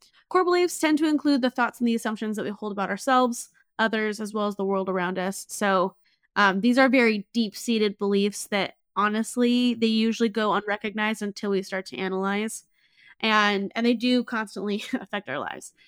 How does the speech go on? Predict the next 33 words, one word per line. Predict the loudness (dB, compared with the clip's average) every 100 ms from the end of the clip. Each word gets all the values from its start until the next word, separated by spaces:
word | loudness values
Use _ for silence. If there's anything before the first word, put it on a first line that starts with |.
| -20 -2
And | 0 4
so | 4 4 2 2
the | 4
way | 6 6
I | 6
like | 2
to | 0 -2
phrase | 2 2 2
it | 0 0
or | -2 -6
frame | -4 -2 0
it | 0 0
with | -4 -2
my | 0 0
own | 0 0 -2 -4 -10 _
people | -8 -6 -4 -2
that | -2
I | -2
work | -4 -2
with | 0 0 -4 -4
is | -2 -2 -4 -12 _ _ _
these | 0 2
often | 4 2 0
sound | 0 0 0
like, | -2 -6 -12 -8
th-, | 0
these | 2 2
beliefs | 2 0 0
often | -2 -2 -6
sound | -4 -4
like, | -4 -2
"I | -2 0
am, | 0 0 2 0 -2